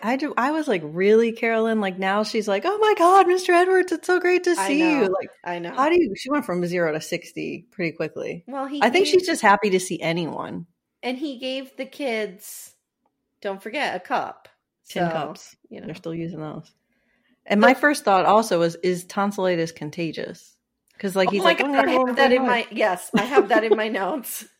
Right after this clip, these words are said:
Speaker 2: We'll
Speaker 1: I
Speaker 2: get
Speaker 1: mean,
Speaker 2: there.
Speaker 1: we
Speaker 2: Hold
Speaker 1: are
Speaker 2: on.
Speaker 1: in the middle of a pandemic, so that, that's first of mind, I feel like.
Speaker 2: We'll get there. Hold on. First, Caroline offers to unhitch the horses and tells the men to go in and surprise Laura, who's sick in bed.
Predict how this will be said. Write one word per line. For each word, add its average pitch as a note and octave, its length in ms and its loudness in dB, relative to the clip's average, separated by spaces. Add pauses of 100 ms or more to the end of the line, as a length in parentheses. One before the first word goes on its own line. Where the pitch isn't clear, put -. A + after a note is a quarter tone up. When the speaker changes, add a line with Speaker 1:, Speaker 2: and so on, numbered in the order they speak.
(260)
Speaker 2:
We'll A3+ 200 0
Speaker 1:
I A#3+ 60 8
Speaker 2:
get B3 60 6
Speaker 1:
mean, B3 180 4
Speaker 2:
there. A3+ 80 4
Speaker 1:
we B3 100 4
Speaker 2:
Hold B3 120 10
Speaker 1:
are C#4 100 12
Speaker 2:
on. C#4+ 40 10
Speaker 1:
in C4 60 6
the A3+ 120 6
middle G#3 300 6
of F3 100 2
a F3 80 2
pandemic, D#3 680 -4
so D#3+ 160 -4
that, D#3+ 240 -2
that's E3+ 180 0
first F3+ 340 -4
of F#3+ 140 -4
mind, D#3+ 540 -4 (100)
I D#3+ 120 -8
feel - 180 -10
like. F#3+ 320 -12
Speaker 2:
We'll A#3+ 180 -2
get A#3+ 220 -4
there. F3 180 -2
Hold F#3+ 220 -6
on. D3+ 180 -10
First, B3 560 0 (140)
Caroline B3 580 -4
offers A3+ 520 -6
to - 260 -12
unhitch A#3 560 -6
the G3+ 80 -4
horses - 760 -10 (840)
and G#3 140 0
tells C4 300 -2
the G#3+ 100 -8
men D4+ 400 -2
to C4+ 80 -10
go A3+ 200 -4
in A3 80 -6
and A3 120 -8
surprise G3 480 -4
Laura, F#3 300 -4
who's F#3 260 -8
sick G3 200 -10
in E3+ 120 -8
bed. D#3+ 260 -8